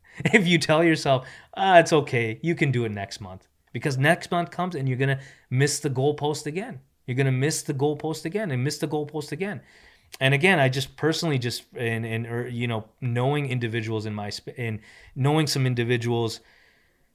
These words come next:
I, I see a little bit of a pattern of, "I want this, I want this, I want this," but then years pass by and nothing happens. And it's like, at a certain point, you just gotta tell, un-, unempathetically,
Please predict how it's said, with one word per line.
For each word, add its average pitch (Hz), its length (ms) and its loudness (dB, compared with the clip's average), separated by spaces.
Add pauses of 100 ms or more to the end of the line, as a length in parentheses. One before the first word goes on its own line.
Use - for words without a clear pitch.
(560)
I, 156 560 6
I 135 220 4
see 175 720 2
a 165 60 8
little 156 320 6
bit 180 140 2
of 180 140 0
a 170 80 0
pattern 147 560 0
of, 113 280 -2
"I 131 140 -2
want 151 380 4
this, 180 180 0
I 123 80 -2
want 135 320 -2
this, 165 160 -2
I 123 80 -4
want 139 320 -4
this," 190 180 -2
but 123 180 -6
then 123 140 -2
years 135 220 -2
pass 139 260 -4
by 135 200 -4
and 117 80 -4
nothing 110 240 -8
happens. 104 520 -12
And 113 80 -10
it's 107 140 -8
like, 110 260 -4 (300)
at 104 80 -12
a - 40 -8 (100)
certain 165 160 -4
point, 135 260 -4
you 123 80 -8
just 156 140 -10
gotta 107 180 -2
tell, - 320 -10 (220)
un-, 107 160 -8
unempathetically, 139 1000 2